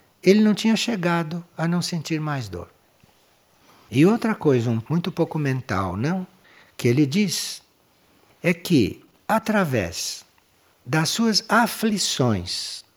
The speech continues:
porque deve ter tido muita aflição, foi encarcerado, ficou muitos anos encarcerado numa cela muito pequena, sem luz,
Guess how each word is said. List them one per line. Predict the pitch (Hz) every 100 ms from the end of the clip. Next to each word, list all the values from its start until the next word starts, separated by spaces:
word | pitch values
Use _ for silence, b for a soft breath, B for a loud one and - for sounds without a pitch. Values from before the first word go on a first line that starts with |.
| _ _ _ _
porque | 113 101
deve | 107 147 147
ter | 131
tido | - 120 113
muita | 127 156 143
aflição, | - 113 - - 78 - _ _ _ _ _ _
foi | - - 127
encarcerado, | - 117 - 101 92 107 120 101
ficou | 101 - 107
muitos | 110 131 123 104 101
anos | 110 104
encarcerado | 107 101 98 - 87 90 120 120 98
numa | 95 98 98
cela | - 110 104 95
muito | 113 123 117
pequena, | 95 - 92 110 107 98
sem | - 101 92
luz, | 107 127 - -